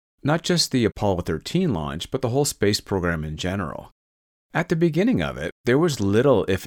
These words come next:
any, computing power. This is obviously pre-internet days, so connectivity was difficult. And to put it all in perspective,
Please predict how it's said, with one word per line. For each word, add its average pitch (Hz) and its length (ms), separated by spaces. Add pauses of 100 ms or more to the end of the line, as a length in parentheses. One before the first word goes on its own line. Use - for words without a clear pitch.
any, 98 300
computing 90 560
power. 57 440 (480)
This 123 140
is 135 100
obviously 123 580
pre-internet 90 800
days, 71 340
so 95 120
connectivity 107 800
was 76 240
difficult. - 600 (480)
And 165 140
to 180 60
put 196 160
it 214 60
all 156 220
in 117 120
perspective, 95 800